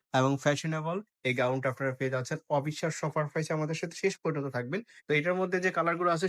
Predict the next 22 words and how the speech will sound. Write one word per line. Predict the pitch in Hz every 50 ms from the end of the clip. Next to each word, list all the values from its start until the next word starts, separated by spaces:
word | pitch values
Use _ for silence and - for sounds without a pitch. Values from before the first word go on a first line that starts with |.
| 170
সেগুলো | - 165 160 165 156 156
দেখিয়ে | 151 143 165 160 156
দিচ্ছি | 156 147 - 165 143
একটা | - - 135
একটা | - 143 135 131
করে। | 135 147 156 151
দেখতে | 139 135 - 147 135
পাচ্ছেন | 143 127 - 147 147 143
এই | 135
একটা | 127 - 131 120 131
কালার, | 127 127 147 208 240 _ _ _ _ _ _ _ _ _ _ _ _ _ _ _ _ _ _ _ _ _ _ _ _ _ _ _ _ _ _ _ _ _ _ _ _ _ _ - _ _ _ _ -
এটা | 147 147 165 175 160
বডি | 165 185 208 208 -
ফ্রি | 220 214 196
সাইজ | - 220 202 165 175
বত্রিশ | 170 160 - 196 190 - -
থেকে | 196 196 214 202 196 -
চুয়াল্লিশ | 185 175 165 165 165 160 -
পর্যন্ত | 170 165 170 165 170 165 -
পরা | 147 147 147 143 143
যাবে। | 147 147 160 165
এটা | 160 160